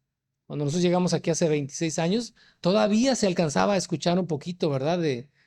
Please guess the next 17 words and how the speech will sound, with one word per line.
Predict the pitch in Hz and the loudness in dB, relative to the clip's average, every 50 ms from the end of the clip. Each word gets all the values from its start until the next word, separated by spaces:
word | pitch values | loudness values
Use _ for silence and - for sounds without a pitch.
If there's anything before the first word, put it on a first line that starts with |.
| _ _ _ _ - | _ _ _ _ -12
de | 139 135 | -12 -10
que, | - - - - | -10 -12 -16 -16
"Ah, | - - - 139 - - | -18 -18 -18 -18 -18 -16
los | - 147 127 117 | -12 -12 -8 -8
del | 131 120 123 123 | -6 -6 -6 -6
norte | 127 139 143 - - - 131 123 | -8 -8 -10 -12 -12 -12 -10 -8
no, | 127 143 139 135 - | -8 -10 -10 -12 -16
no | - 151 139 135 | -16 -14 -12 -6
saben | - - 156 156 151 139 135 | -4 0 0 0 0 -2 -4
de | 131 139 127 135 | -4 -6 -8 -8
comida, | - 143 147 170 185 196 214 208 196 185 | -10 -12 -10 -8 -8 -8 -8 -6 -6 -6
no | 185 165 160 | -6 -6 -6
saben | - 170 165 170 156 | -4 -4 -4 -4 -4
de | 151 160 | -4 -6
nada". | 165 190 214 226 220 220 208 202 | -4 -4 -4 -4 -2 -2 -4 -2
O | 175 | -2
sea, | 196 190 180 175 | -2 -2 -2 -4